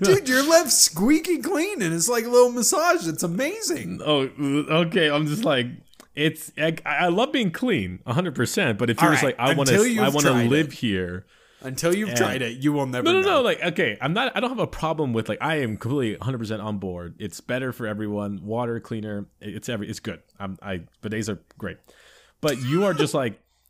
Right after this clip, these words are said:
Speaker 2: I can, like, almost see you rolling your eyes in pleasure as this water hits your butt. And I was like,
Speaker 1: Oh,
Speaker 2: it was like, I don't
Speaker 1: absolutely.
Speaker 2: Oh, God,
Speaker 1: You,
Speaker 2: no.
Speaker 1: you gotta find
Speaker 2: <laughs>
Speaker 1: the sweet spot.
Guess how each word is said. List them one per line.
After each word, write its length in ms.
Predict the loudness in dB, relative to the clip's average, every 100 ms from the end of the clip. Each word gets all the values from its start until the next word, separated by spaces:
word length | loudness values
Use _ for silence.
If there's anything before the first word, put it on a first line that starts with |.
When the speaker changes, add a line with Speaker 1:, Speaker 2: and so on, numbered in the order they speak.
| _ _ _ _
Speaker 2:
I 120 | -4
can, 200 | -2 0
like, 160 | 0 0
almost 360 | 0 2 0 2
see 120 | 0
you 220 | 2 0
rolling 520 | 0 0 2 2 0
your 160 | 0 -2
eyes 300 | 0 0 0
in 140 | -2
pleasure 760 | 0 0 0 0 0 -2 -2 -2
as 340 | -2 -2 -2
this 220 | -2 -2 -2
water 480 | -4 0 0 0
hits 400 | -2 -2 -6 -8
your 140 | -8 -8
butt. 520 | -8 -4 -2 -2 -6
And 120 | -6 -2
I 60 |
was 140 | -2 -2
like, 160 | 0
Speaker 1:
Oh, 160 | 0 0
Speaker 2:
it 40 | -2
was 100 | -2
like, 140 | -2
I 60 | -2
don't 100 | 0
Speaker 1:
absolutely. 800 | 0 0 0 0 0 -4 -8 -10 -4
Speaker 2:
Oh, 200 | -2 -2
God, 420 | 0 0 0 -2
Speaker 1:
You, 60 |
Speaker 2:
no. 180 | -2 0
Speaker 1:
you 80 | 2
gotta 220 | 2 2
find 320 | 2 2 2
Speaker 2:
<laughs> 0 |
Speaker 1:
the 100 | 2
sweet 420 | 0 0 0 -2 -2
spot. 580 | -2 2 2 2 -4